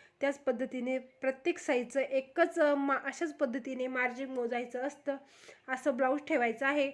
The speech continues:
कितीही शोल्डर येऊ द्या. इथं आलेलं आहे आपलं साडेनऊ. तुमचं जर मोठ्या मापाचं ब्लाऊज असेल, तर साडेदहा येऊ शकतं, अकरा येऊ शकतं, बारा येऊ शकतं. तर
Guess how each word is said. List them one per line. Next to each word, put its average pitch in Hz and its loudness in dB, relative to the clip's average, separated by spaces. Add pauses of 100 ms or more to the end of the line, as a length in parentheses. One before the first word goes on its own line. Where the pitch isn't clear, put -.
(340)
कितीही 311 4
शोल्डर 240 4
येऊ 247 2
द्या. 247 2
इथं 269 0
आलेलं 254 2
आहे 254 -4
आपलं 254 -4
साडेनऊ. 220 2 (400)
तुमचं 269 -4
जर 277 2
मोठ्या 285 2
मापाचं 269 2
ब्लाऊज 247 2
असेल, 254 -4
तर 247 -2
साडेदहा 262 2
येऊ 262 0
शकतं, 247 -6
अकरा 247 0
येऊ 269 0
शकतं, 233 -4
बारा 247 0
येऊ 262 -2
शकतं. 233 -8 (1080)
तर 294 4